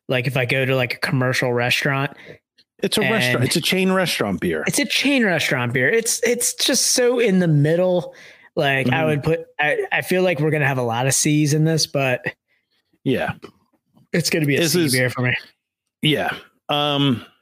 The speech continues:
Speaker 1: I wanna
Speaker 2: so we move. Go ahead.
Speaker 1: I wanna, <laughs> I said, "I wanna kick this beer in a fucking trash can." Next. <laughs> I'm not a goose. I, I think, I think this is,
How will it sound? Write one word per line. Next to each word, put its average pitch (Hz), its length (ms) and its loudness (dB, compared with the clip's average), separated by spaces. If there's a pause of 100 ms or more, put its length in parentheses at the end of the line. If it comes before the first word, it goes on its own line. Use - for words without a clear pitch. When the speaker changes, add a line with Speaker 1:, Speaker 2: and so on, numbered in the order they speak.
(760)
Speaker 1:
I 156 80 0
wanna 139 300 0
Speaker 2:
so 143 120 0
we 165 100 2
move. 175 360 2 (840)
Go 170 140 0
ahead. 147 260 -2 (580)
Speaker 1:
I - 180 -2
wanna, 123 260 0 (280)
<laughs> - 260 -14 (200)
I 165 60 2
said, - 360 0
"I 196 40 0
wanna 175 160 0
kick 156 260 -2
this 147 140 0
beer 147 240 0
in 147 40 0
a 127 60 0
fucking 127 280 -2
trash 127 340 0
can." 131 240 -2
Next. - 500 -2
<laughs> - 80 -12 (560)
I'm 175 180 0
not - 200 2
a 202 80 2
goose. 190 400 0
I, 165 480 0
I 165 100 0
think, 151 380 0 (440)
I 175 160 0
think 170 220 0
this 160 320 2
is, 139 380 2